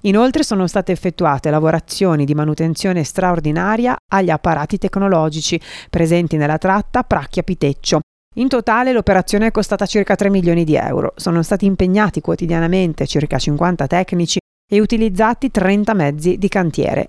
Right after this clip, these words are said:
A seguito dei lavori svolti, per alcune settimane dopo la ripresa della circolazione, viene precisato da R F I, sarà istituita una riduzione di velocità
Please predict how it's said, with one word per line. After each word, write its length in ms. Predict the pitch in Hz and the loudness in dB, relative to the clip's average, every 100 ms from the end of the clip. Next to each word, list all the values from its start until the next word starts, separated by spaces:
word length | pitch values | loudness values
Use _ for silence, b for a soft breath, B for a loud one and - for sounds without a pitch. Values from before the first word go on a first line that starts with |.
| - | -4
A 100 | 175 | -4
seguito 360 | 254 247 240 | -2 0 2
dei 100 | 208 | 2
lavori 300 | 196 196 220 | 2 2 0
svolti, 460 | 240 254 220 160 170 | 0 0 0 0 -4
per 140 | - 302 | -4 0
alcune 300 | 208 220 202 | 2 2 2
settimane 500 | 208 - 202 196 165 | 0 0 0 2 2
dopo 240 | 185 175 | 2 2
la 80 | 151 | 2
ripresa 360 | 143 160 180 170 | 2 2 0 2
della 200 | 156 160 | 2 0
circolazione, 840 | - - 220 262 - 175 170 156 B B - | -2 0 0 0 0 2 2 0 B B -4
viene 260 | 160 160 | -2 0
precisato 560 | 151 160 170 165 185 165 | -2 -2 -2 0 0 0
da 160 | 165 165 | 0 2
R 220 | 165 160 | 0 0
F 100 | - | 0
I, 300 | 220 247 277 | 2 2 0
sarà 260 | 214 202 | 2 2
istituita 640 | 196 170 202 185 214 202 175 | 2 2 0 2 0 2 0
una 160 | 185 | 2
riduzione 540 | 170 202 214 - 254 233 | 2 2 0 0 0 0
di 80 | 190 | 2
velocità 520 | 196 202 269 202 | 2 0 -2 -2